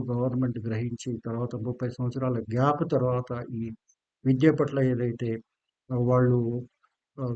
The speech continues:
రియల్‌గా పిల్లలకు మనకు స్వ-, ఆ, నాణ్యమైనటువంటి విద్యను ఇవ్వాలని అనుకో-, అనుకోవడం అనేది చాలా, ఆ, మంచి పరిణామం. ఖచ్చితంగా ఈ అన్ని పాఠశాలలు, తల్లిదండ్రులు, విద్యావంతులు ఇవన్నీ కూడా నూతన విద్యా విధానం పట్ల అవగాహన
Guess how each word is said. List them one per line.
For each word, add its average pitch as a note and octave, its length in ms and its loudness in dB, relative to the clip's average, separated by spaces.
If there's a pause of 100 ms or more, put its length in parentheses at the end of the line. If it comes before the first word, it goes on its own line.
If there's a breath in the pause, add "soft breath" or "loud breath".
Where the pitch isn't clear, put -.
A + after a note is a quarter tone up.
(460)
రియల్‌గా D3 480 6
పిల్లలకు C3 540 2
మనకు A2+ 360 -6 (120)
స్వ-, B2+ 220 -6 (200)
ఆ, B2 80 -4 (180)
నాణ్యమైనటువంటి B2 920 2
విద్యను A2+ 340 -4
ఇవ్వాలని A2 520 -4
అనుకో-, A2+ 420 -10 (260)
అనుకోవడం A#2 460 -4
అనేది G#2+ 240 -8 (540)
చాలా, A#2 300 -4 (640)
ఆ, B2 60 -6 (120)
మంచి A#2+ 360 0
పరిణామం. A2+ 500 -4
ఖచ్చితంగా C3 580 -6
ఈ A#2+ 180 -2
అన్ని B2 260 -2
పాఠశాలలు, B2+ 840 -2
తల్లిదండ్రులు, A#2+ 680 -2
విద్యావంతులు A2+ 800 -4 (600)
ఇవన్నీ B2+ 320 2
కూడా C#3 220 0
నూతన C3 420 0
విద్యా A#2+ 340 -2
విధానం A2+ 400 -4
పట్ల A#2 300 -8
అవగాహన C3 460 4